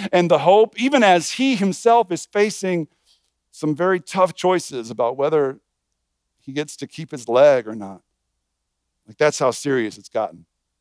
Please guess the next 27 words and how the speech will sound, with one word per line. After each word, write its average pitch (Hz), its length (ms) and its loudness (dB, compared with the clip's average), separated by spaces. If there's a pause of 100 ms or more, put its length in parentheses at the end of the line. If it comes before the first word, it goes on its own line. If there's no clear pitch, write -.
(1500)
And 120 100 -4
yet 127 180 2
he 123 120 -6
has 117 180 -2
refused 147 640 -6 (440)
to 120 100 -14
look 120 180 -6 (100)
inward. 110 400 -6 (720)
He 120 100 -6
has 120 120 -2
continued 135 640 -2
to - 100 -20
push - 320 -4
outward, 127 360 0
and 101 80 -8
he 104 80 -8
travels 147 760 -2 (320)
the - 80 -2
state 143 420 0
and 135 160 -4
beyond 135 440 2
the 120 40 -8
state 123 240 -4
of 104 80 -14
Texas 117 480 -4
to - 120 -14
share 160 500 0